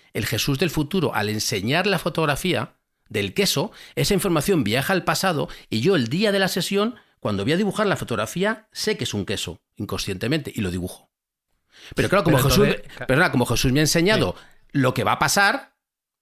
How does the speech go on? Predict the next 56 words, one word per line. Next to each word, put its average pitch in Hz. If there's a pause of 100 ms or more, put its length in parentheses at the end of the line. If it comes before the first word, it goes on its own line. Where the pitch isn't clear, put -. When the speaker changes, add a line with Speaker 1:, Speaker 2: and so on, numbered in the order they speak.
(140)
Speaker 1:
lo 143
sabemos 143
antes 143
de 95
que 92
pase. - (320)
<laughs> -
No 147
sé 120
Speaker 2:
Pero 139
Speaker 1:
si 127
me 131
Speaker 2:
aquí -
Speaker 1:
estoy 147
Speaker 2:
la 151
Speaker 1:
explicando. 139 (320)
Speaker 2:
pregunta, 185
me, 151
me 147
la, 147
sí, 165
sí, 175
yo 139
lo 151
he 160
entendido 156
perfectamente, 135
pero 131
la 120
pregunta, 113
o -
sea, 120
la 95
pregunta 107
que 110
te 104
tengo 110
que 110
hacer 127
me 170
la 117
dejas 113
a 110
huevo, 147 (400)
que 120
es -
que 98
entonces 98
las 117
personas 139
que 104
son -
capaces 127
de 110
hacer 110
eso 180